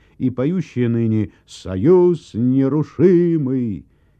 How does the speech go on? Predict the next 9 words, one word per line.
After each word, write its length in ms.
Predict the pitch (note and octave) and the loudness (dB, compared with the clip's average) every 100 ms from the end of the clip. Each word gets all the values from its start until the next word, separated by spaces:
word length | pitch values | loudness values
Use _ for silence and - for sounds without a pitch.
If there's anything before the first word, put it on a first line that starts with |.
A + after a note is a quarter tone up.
| _ | _
не 240 | G2+ E3 | 2 4
берегли 600 | D#3+ E3+ E3+ D#3+ F3 F#3+ | 4 4 4 4 2 0
портреты 680 | D#3+ D3+ D3 - E3 D#3+ D3 | -2 -2 -4 -2 -2 -2 -2
государя, 880 | C#3+ C#3 C3 B2+ D3+ E3 C#3 G2+ C#2+ _ _ _ _ _ | -2 -2 -4 -2 0 0 0 -2 -6 _ _ _ _ _
так 200 | E3 - | -2 0
побережем 760 | F3+ F3 F3+ E3+ D#3+ F3+ G#3+ B2+ | 0 2 4 4 4 2 0 0
же 160 | A#2 | 0
портреты 720 | A2+ A#2+ A2+ D3 E3 D#3+ C#3+ | 0 -4 -2 0 0 0 0
нынешних 1120 | B2+ D#2+ D#2 G#2 C#3 B2 G#2+ - A2+ A2 - | 0 -2 -4 2 4 2 0 -6 -8 -6 -8